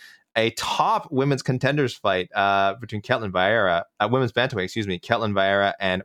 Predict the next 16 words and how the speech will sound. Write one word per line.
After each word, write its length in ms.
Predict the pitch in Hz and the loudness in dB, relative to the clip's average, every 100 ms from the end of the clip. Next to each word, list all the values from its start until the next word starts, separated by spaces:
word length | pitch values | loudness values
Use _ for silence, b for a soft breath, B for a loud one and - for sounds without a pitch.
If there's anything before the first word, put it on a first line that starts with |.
| - | -10
Raquel 480 | 98 - 107 107 - | -6 0 0 0 -2
Pennington, 440 | 110 107 104 107 101 | -4 -4 -2 -4 -2
soon 240 | - 277 | 0 -2
to 80 | 101 | -2
be 100 | 90 | -2
mom, 280 | 82 107 90 | 0 0 -2
Raquel 200 | - 95 | -4 -2
Pennington. 420 | 95 95 - - 87 | -2 -4 -4 -14 -12
Congr-, 180 | 98 101 | -10 -8
congrats 380 | - 95 127 - | -2 0 0 -2
on 100 | 82 | -2
that. 180 | 92 - B B B B B - | -4 -6 B B B B B -2
Uh, 300 | 113 117 117 - | 0 0 -2 -4
featherweight 580 | - 151 170 160 147 127 113 | -2 0 2 2 0 -2 -2
bout 300 | 123 127 - _ | 0 0 -4 _
between 320 | 123 - 113 | -10 -4 -2